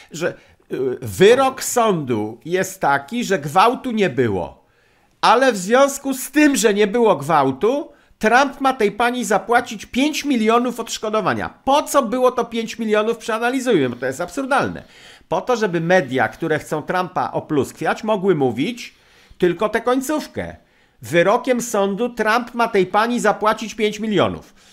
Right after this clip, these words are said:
No to ludzie, czytając tylko końcówki newsów, domyślają się, no, mm, za co? No przecież, no, znaczy, że ją zgwałcił.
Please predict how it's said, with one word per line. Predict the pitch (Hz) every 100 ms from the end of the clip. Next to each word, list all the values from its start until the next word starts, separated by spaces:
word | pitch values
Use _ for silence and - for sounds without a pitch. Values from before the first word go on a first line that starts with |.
| -
No | 170
to | 185 262
ludzie, | 269 247 262
czytając | 254 - 247 247 240
tylko | 254 233 240
końcówki | 240 208 202 233 - 240
newsów, | 196 185 185 233 190
domyślają | 214 214 208 170 165 175
się, | 190 214
no, | 196 185 - _ _
mm, | 110 120 113 123
za | 123 175 -
co? | 127
No | 113
przecież, | 131 151 185 190
no, | 160 147 127
znaczy, | 127 143 165
że | 175
ją | 226 247
zgwałcił. | 254 302 311 285 160 113 - 73